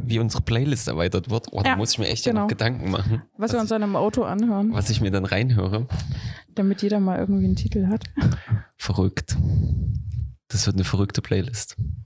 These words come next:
Speaker 2: Es wird auf jeden Fall eine sehr, sehr witzige Playlist.
Speaker 1: Vielleicht stellen wir die euch irgendwann mal zur Verfügung.
Speaker 2: Nö, das machen wir ja.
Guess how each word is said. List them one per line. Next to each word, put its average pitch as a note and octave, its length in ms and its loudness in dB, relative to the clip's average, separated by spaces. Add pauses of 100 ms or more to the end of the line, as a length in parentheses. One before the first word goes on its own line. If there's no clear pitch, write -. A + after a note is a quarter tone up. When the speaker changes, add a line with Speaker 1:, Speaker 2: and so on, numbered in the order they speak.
(580)
Speaker 2:
Es A#3+ 240 0
wird G3 140 0
auf F3+ 100 2
jeden F#3+ 140 0
Fall F3 100 2
eine E3 140 0
sehr, E3 260 2
sehr D#3+ 320 0
witzige - 380 -2
Playlist. F3 340 0
Speaker 1:
Vielleicht G#2 220 0
stellen A#2 200 0
wir A2+ 60 0
die G2+ 80 0
euch G2 120 0
irgendwann G#2 280 0
mal F2+ 120 0
zur - 160 -2
Verfügung. G2 400 -2
Speaker 2:
Nö, A#3+ 100 2
das F#3+ 120 0
machen B3+ 280 0
wir F#3+ 140 2
ja. F3+ 260 0